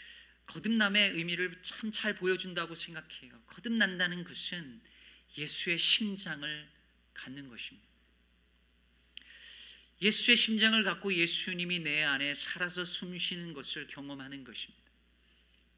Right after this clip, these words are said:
저는 어릴 때 교회에서 신앙생활하면서 이런 분들을 종종 봤습니다. "나 구원받았다고,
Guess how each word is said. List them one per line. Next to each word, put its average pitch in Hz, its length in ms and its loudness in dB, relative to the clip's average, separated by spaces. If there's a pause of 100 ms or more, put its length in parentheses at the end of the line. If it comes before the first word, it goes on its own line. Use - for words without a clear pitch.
(1400)
저는 214 240 2
어릴 160 300 0
때 117 280 -6 (1500)
교회에서 220 280 2
신앙생활하면서 180 1200 0 (1700)
이런 180 260 0
분들을 165 400 -2
종종 151 720 -6 (1400)
봤습니다. 123 520 -2 (1200)
"나 - 220 -2
구원받았다고, - 840 -2